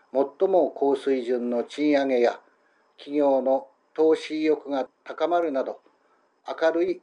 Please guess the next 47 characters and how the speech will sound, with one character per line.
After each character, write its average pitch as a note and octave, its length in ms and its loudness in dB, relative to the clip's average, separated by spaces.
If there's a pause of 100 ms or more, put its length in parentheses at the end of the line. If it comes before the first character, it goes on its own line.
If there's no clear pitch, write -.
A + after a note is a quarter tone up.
(100)
兆 C#3 260 -2
し - 160 -10
が C3+ 140 2
見 C#3 160 -2
え E3+ 120 6
る D#3+ 140 2
一 C3+ 220 -4
方、 - 260 -2 (340)
国 - 200 -8
際 C#3 260 0
的 C#3 240 -8
な C#3+ 260 -2 (280)
原 C3+ 180 0
材 B2+ 280 2
料 B2+ 260 2
価 B2+ 180 -4
格 C3+ 240 0
の B2 140 -2
高 D#3+ 240 0
騰 D#3 240 0
や、 A2 180 -2 (840)
急 D#3 280 2
激 D#3+ 300 0
な D#3 280 2 (200)
円 D3 200 2
安 C#3 260 2
の C#3 280 -2 (120)
進 D3+ 300 -8
行 C#3 300 2
に C3+ 180 -2
よ D#3 100 6
る C3+ 200 -2 (440)
物 C#3 140 -2 (100)
価 C#3 140 0
の C3+ 180 0
高 D#3 280 0
騰、 A#2+ 320 -2 (340)
世 D3+ 160 -8
界 C#3+ 240 2
的 C#3 260 -10
な D3+ 280 -2 (400)
情 C#3+ 180 0
勢 C#3 320 -4
不 E3 240 -2
安 C#3 160 -2
な B2+ 100 0
ど、 - 140 -6